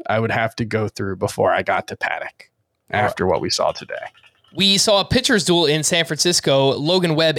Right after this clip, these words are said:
Speaker 2: eight innings of one-run ball, seven strikeouts. He had fifteen swinging strikes, quality starts in each of his first two outings. On the other side, Sean Manaea strong once again, six innings, two runs,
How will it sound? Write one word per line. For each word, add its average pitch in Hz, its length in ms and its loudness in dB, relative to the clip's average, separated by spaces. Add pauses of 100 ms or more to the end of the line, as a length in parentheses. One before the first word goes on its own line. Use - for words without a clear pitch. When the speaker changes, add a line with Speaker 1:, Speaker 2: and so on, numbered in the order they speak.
(160)
Speaker 2:
eight 233 280 0
innings 180 360 0
of 135 160 -2
one-run 156 380 2
ball, 139 220 4
seven 190 500 0
strikeouts. 156 580 0
He 147 80 0
had 131 80 -4
fifteen 170 720 -2
swinging 165 420 0
strikes, 151 480 0
quality 160 360 2
starts 151 340 0
in 139 180 -4
each 175 160 -2
of 160 60 -4
his 147 160 2
first 156 280 0
two 143 140 -2
outings. 151 380 0 (320)
On 165 120 2
the 165 120 0
other 175 200 2
side, 151 360 0
Sean 151 240 2
Manaea 143 400 0
strong 151 480 2 (120)
once 147 300 0
again, 143 380 -2 (240)
six - 320 -2
innings, 160 340 0
two - 260 0
runs, 151 460 2